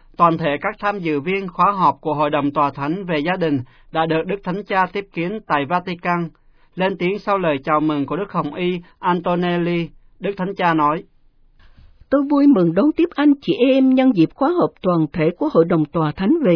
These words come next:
Speaker 2: Gia đình, với hai dịp kỷ niệm ba mươi năm tông huấn Familiaris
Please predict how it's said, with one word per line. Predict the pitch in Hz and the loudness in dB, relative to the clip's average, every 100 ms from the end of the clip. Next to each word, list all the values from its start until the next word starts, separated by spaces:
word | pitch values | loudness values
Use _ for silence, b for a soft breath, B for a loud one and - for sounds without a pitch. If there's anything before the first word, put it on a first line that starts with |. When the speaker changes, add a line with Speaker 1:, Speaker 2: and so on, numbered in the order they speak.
| 156 | 2
Speaker 2:
Gia | 226 | -2
đình, | 208 196 156 135 b b b | 0 0 0 -2 b b b
với | 202 233 381 | 0 0 2
hai | 294 285 202 | 0 0 2
dịp | 165 - | 0 2
kỷ | 165 277 | 2 4
niệm | 170 160 170 - | 6 4 0 -4
ba | 196 | -2
mươi | 220 220 | 0 2
năm | 226 220 - | 0 -2 -2
tông | 208 208 | -4 -2
huấn | 208 202 285 349 | 0 2 2 0
Familiaris | 240 214 208 202 202 196 196 240 | -4 -2 -2 -2 0 -2 0 -2